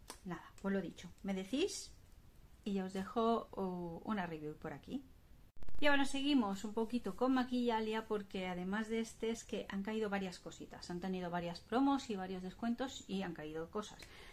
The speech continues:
Entonces, una que no esperaba, ha sido una sorpresa, pero que ha caído evidentemente. Las que me conocéis ya, ya por Instagram, ya porque ya me seguís desde hace un tiempo en el canal, sabéis que adoro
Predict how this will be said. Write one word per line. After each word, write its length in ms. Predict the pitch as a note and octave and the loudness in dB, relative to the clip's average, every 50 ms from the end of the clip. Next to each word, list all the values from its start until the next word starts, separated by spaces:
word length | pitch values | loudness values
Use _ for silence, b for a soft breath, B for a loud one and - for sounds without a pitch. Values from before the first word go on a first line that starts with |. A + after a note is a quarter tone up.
| B B B | B B B
Entonces, 640 | A3+ A#3+ A#3 - B3+ B3+ A#3+ A#3 - G3+ G3 - - | 4 4 4 6 6 6 4 4 2 -2 -4 -4 -2
una 360 | - B3 B3 A#3 G3+ E3+ - | 0 2 2 4 2 0 0
que 140 | - G3 F#3+ | -2 -2 0
no 260 | F#3+ F#3+ G3+ G#3+ A#3 A#3+ | 0 0 2 2 4 4
esperaba, 640 | A#3+ - - - G3+ G#3 G#3+ G3+ F3 E3 D#3 F#3+ G3 - - - - - - - - - - - - | 2 2 0 -2 4 4 4 6 4 2 -2 -2 -6 -12 -16 -20 -20 -20 -20 -20 -20 -20 -20 -16 -8
ha 100 | - G3 | -6 -6
sido 180 | F#3+ - G3+ G3 | -2 -2 0 0
una 160 | G3 G3 G3 | 0 0 -2
sorpresa, 580 | - - E3+ E3+ - G3 G3+ G3+ - F3 D#3+ - | -2 -4 -8 -6 -4 -4 -4 -4 -6 -10 -10 -8
pero 180 | - D3 D3 D3 | -8 -10 -8 -10
que 100 | - C#3+ | -12 -16
ha 20 | |
caído 300 | - - D#3+ D#3+ D#3+ D#3+ | -14 -10 -10 -8 -8 -8
evidentemente. 840 | D3 C#3+ D#3 D#3 E3+ F3 F3 F#3+ G3 G#3 G#3+ G#3+ G3+ G3 G3 F#3+ | -10 -8 -6 -4 -4 -4 -4 -2 -2 -2 -2 -2 -4 -2 -4 -2
Las 180 | F#3+ E3 E3+ - | -2 -2 -4 -6
que 300 | - F3+ E3 D#3+ E3 D#3+ | -6 -6 -4 -2 -2 -2
me 120 | D#3+ D#3+ | -2 -4
conocéis 640 | D#3 D#3+ D#3+ D#3+ D#3+ D#3+ - G3+ G3+ G3 G3 G3 F3+ | -4 -4 -4 -4 -4 -2 0 2 4 4 4 2 2
ya, 380 | F3+ F#3 F#3 F#3 F#3 F3+ - - F#3+ F3 F3 F3 | 2 4 4 4 4 2 0 -4 -8 -6 -6 -4
ya 160 | E3+ G3 G3 | -2 -2 -2
por 120 | G3 G#3 F#3+ | -2 0 0
Instagram, 580 | G3 G3 G3 - E3 E3 E3 C#3 E3 D#3 A#2+ - - | 0 -2 0 -2 -4 -2 -2 -2 -2 -4 -6 -8 -6
ya 220 | F3+ F3+ F3 - | -4 -4 -4 -2
porque 260 | - E3+ E3+ - D3+ | -4 -8 -8 -6 -6
ya 100 | D#3 D#3 | -6 -6
me 100 | D#3+ F3 | -6 -6
seguís 260 | F3 - D#3+ D#3+ E3 | -6 -6 -6 -6 -6
desde 200 | D#3+ D#3+ E3+ F3 | -6 -8 -8 -8
hace 100 | D#3+ - | -8 -8
un 100 | F3 E3+ | -8 -6
tiempo 180 | E3+ E3+ E3+ E3+ | -6 -6 -6 -6
en 60 | E3 | -6
el 100 | E3+ E3+ | -6 -6
canal, 280 | E3+ E3 D#3+ F3 F3 F3 B B B B B | -4 -4 -2 -2 -2 -4 B B B B B
sabéis 420 | B - - F#3 F#3 F#3 G3 G3 - | B -2 0 0 2 2 -2 -2 -2
que 280 | - G#3+ G3+ G3 - - - - - | -2 -2 -2 -2 -6 -14 -20 -12 -4
adoro 580 | - G#3 F#3+ F#3+ F3+ G#3 G#3+ G#3 F#3+ D#3+ E3 - | 0 2 2 2 4 4 4 4 4 2 -2 -4